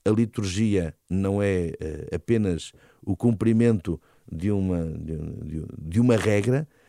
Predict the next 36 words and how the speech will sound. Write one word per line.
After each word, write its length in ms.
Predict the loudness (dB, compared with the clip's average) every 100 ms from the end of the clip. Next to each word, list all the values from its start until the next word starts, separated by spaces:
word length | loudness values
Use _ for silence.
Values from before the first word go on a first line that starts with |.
| _ -4
mas 500 | 0 4 4 2 0
na 180 | 4 4
liturgia 800 | 4 2 -2 -4 0 0 0 -2 _
há 120 | 0
também 320 | 2 0 2
lugar 480 | 0 0 2 2 0 _ _ _ _
àquilo 380 | 2 2 2 -2
que 480 | -2 0 4 4 2 _ _ _
é 60 | 2
a 40 |
manifestação 840 | 4 4 2 -2 -2 -2 0 0 2
da 140 | 0
cultura, 580 | 0 -4 0 2 2 0 _ _ -10
eh, 360 | -6 -4 -2 -4
aquilo 200 | -6 -8
que 120 | -4
nós 140 | -4 -2
chamamos 380 | 0 0 0
a 60 | 0
enculturação 600 | -2 -4 -4 -2 -2 -2
da 120 | -2
fé, 220 | -2 -4
ou 80 | -4
seja, 300 | -4 -4 -6 -10 _ _
a 80 | -6
forma 440 | 0 2 4 2
como 240 | 2 2 2
na 100 | 2
nossa 280 | 2 0 -4
cultura 480 | -2 -2 0 0 -2 _ _ _
também 260 | 4 4
temos 340 | 4 2 2 2
estas 300 | 2 0 0
manifestações 680 | 2 0 -2 -6 -2 -4
de 60 | -4
fé. 240 | -2 -2